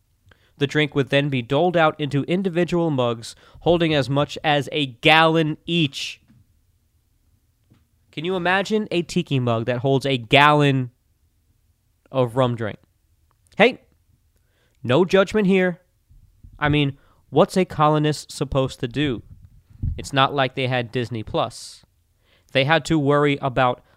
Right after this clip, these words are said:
the literal British Empire striking back. Fun aside, after downing their gallon of flip,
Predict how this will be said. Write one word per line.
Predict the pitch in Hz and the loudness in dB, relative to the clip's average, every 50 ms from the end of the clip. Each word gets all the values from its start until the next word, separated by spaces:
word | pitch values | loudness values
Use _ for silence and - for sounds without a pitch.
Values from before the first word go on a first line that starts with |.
| _ _ _ | _ _ _
the | - 135 | -4 -4
literal | 127 120 123 139 151 151 143 139 139 131 | -2 0 2 2 4 4 4 2 2 0
British | 120 113 - 135 135 131 131 123 - - | -2 -4 -2 -2 0 0 -2 -4 -4 -6
Empire | - 131 131 131 - - 117 113 110 107 | -6 -4 -4 -4 -4 -2 -2 -2 -2 -4
striking | 104 - - - 117 107 - - 107 101 | -8 -6 -4 -4 -4 -2 -4 -4 -6 -4
back. | 92 110 101 95 - _ _ _ _ _ _ _ _ _ _ _ _ _ _ _ _ - - - - - - - - _ _ _ - _ _ _ _ _ _ _ _ | -4 -6 -6 -8 -10 _ _ _ _ _ _ _ _ _ _ _ _ _ _ _ _ -20 -20 -20 -18 -18 -18 -20 -20 _ _ _ -20 _ _ _ _ _ _ _ _
Fun | _ - - 285 311 233 | _ 0 2 2 4 4
aside, | - - - 185 165 175 196 220 240 233 214 - _ _ _ _ _ _ _ _ _ _ _ | 2 0 2 4 4 6 4 4 2 -2 -6 -14 _ _ _ _ _ _ _ _ _ _ _
after | 170 190 214 208 - 214 208 | -4 -4 -4 -2 2 2 2
downing | 190 139 120 160 165 165 170 175 175 170 156 | 2 2 2 2 4 4 2 0 -2 -2 -2
their | 160 151 | -2 -2
gallon | 147 131 113 127 104 113 131 139 147 147 135 | -2 -2 0 0 2 2 2 0 -2 -4 -6
of | 143 135 - | -8 -10 -10
flip, | - - 143 147 165 - _ _ | -10 -8 -8 -6 -6 -8 _ _